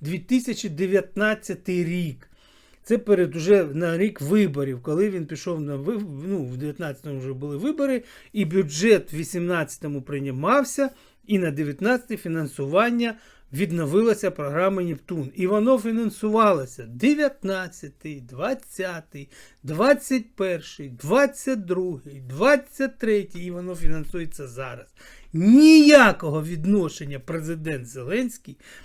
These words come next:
до зупинки фінансування і до відновлення фінансування програми «Нептун», ракетів «Нептун» немає.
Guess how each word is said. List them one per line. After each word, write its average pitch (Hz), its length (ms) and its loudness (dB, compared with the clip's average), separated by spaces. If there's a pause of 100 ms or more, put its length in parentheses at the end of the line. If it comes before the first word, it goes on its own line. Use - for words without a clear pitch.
(140)
до 147 520 6 (300)
зупинки 214 800 4
фінансування 175 1040 -2 (340)
і 202 120 0
до 180 160 4
відновлення 185 800 6
фінансування 170 1000 -2 (360)
програми 175 600 2
«Нептун», 165 500 -4
ракетів 147 480 -6
«Нептун» 131 540 -6
немає. 180 1500 0